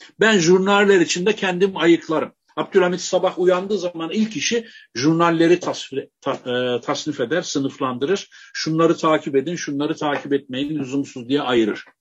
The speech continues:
İlk işi budur. Kahvesini içtikten sonra.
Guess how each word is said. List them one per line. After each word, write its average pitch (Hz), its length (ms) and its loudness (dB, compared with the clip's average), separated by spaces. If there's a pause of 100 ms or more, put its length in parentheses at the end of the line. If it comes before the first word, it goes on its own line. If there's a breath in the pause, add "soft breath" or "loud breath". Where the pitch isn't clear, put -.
(220)
İlk 151 220 0
işi 185 220 0
budur. 175 260 -2 (760 soft breath)
Kahvesini 110 480 -2
içtikten 98 460 -10
sonra. - 240 -18